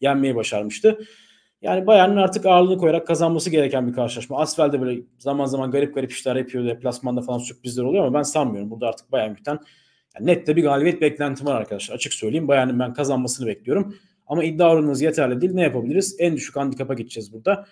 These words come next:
En düşük handikapta beş buçuk arkadaşlar. Yani minimum Bayern Münih'in altı sayı fark atmasını bekleyeceğiz. Bir kırk dörtlük oranımız var. Bunu da son olarak dilerseniz aklınıza yatıyorsa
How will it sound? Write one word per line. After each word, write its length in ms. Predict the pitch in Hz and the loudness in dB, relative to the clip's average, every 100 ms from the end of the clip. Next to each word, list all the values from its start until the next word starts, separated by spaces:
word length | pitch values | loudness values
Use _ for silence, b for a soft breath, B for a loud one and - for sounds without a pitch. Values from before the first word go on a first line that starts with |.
| B _ - | B _ 0
En 200 | 190 160 | 2 2
düşük 220 | 127 - | -2 -2
handikapta 560 | 170 131 127 131 196 151 | 0 0 -4 -4 -2 2
beş 220 | 170 - | 0 -2
buçuk 200 | 120 117 | -10 -8
arkadaşlar. 460 | 104 101 98 101 | -6 -6 -8 -8
Yani 180 | 110 110 | -8 -4
minimum 400 | 151 131 165 170 | -4 -2 -2 -2
Bayern 220 | 147 131 | 0 0
Münih'in 180 | 127 160 139 | 0 -2 -2
altı 240 | 135 135 | -2 -2
sayı 180 | 139 135 | -6 -2
fark 220 | 127 123 | -2 -2
atmasını 520 | 107 113 - 160 185 B B B _ | -8 -10 -6 -6 -6 B B B _
bekleyeceğiz. 580 | 175 160 135 127 170 - | 2 2 0 0 0 2
Bir 140 | 185 185 | 2 2
kırk 180 | 151 | 0
dörtlük 320 | 151 127 117 135 | -2 -2 -2 2
oranımız 420 | 151 156 156 156 | 4 4 0 2
var. 160 | 156 156 | 2 2
Bunu 160 | 165 131 | -6 -4
da 80 | 117 | -4
son 180 | - 147 | -4 -2
olarak 340 | 110 104 - | -2 -6 -4
dilerseniz 380 | 135 - 104 120 | -4 -4 -6 -4
aklınıza 360 | 143 131 117 | -4 -4 -8
yatıyorsa 460 | 120 - - 160 | -8 -8 -6 -6